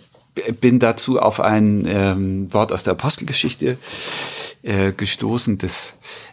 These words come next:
ähm, Paulus spricht, also Paulus in Athen, äh, er-, erläutert den, äh, Griechen etwas von, von seiner religiösen Wahrheit. Und, ähm, er sagt, äh,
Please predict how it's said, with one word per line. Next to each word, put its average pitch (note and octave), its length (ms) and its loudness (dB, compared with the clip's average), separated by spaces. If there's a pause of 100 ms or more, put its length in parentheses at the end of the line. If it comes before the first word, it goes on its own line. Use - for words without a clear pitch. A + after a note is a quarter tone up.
(140)
ähm, D#2 480 -6 (200)
Paulus C3+ 280 2
spricht, - 360 0
also G2 160 2
Paulus A2 360 2
in G2+ 200 -4
Athen, G#2+ 560 0 (420)
äh, F#2 380 2 (200)
er-, - 640 -6
erläutert G2 640 2
den, F#2 320 0
äh, G2+ 160 -2
Griechen G2+ 400 -2
etwas E2+ 340 0
von, F2+ 480 -2
von F2 720 -2
seiner F#2 480 2
religiösen F2 600 0
Wahrheit. B2+ 540 0 (800)
Und, F2+ 580 2
ähm, E2+ 640 2 (1500)
er G2 420 -4
sagt, G2+ 460 2
äh, F#2 380 4